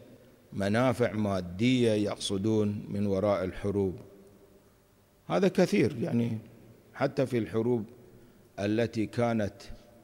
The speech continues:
مع النبي صلى الله عليه وآله كان بعض الناس يقصدون الغنائم، حتى الغنائم،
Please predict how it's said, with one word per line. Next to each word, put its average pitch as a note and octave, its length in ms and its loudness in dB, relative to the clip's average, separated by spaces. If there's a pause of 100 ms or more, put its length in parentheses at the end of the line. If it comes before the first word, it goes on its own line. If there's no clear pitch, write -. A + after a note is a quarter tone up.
(260)
مع A2 280 2
النبي A2 480 2
صلى G2 260 -4
الله G2 240 -4
عليه G2+ 260 -2
وآله C#3 520 0 (680)
كان D3 300 2
بعض B2 260 2
الناس C3 460 0
يقصدون C#3 720 -2 (1040)
الغنائم، A#2+ 680 2 (800)
حتى - 280 -4
الغنائم، A2+ 500 4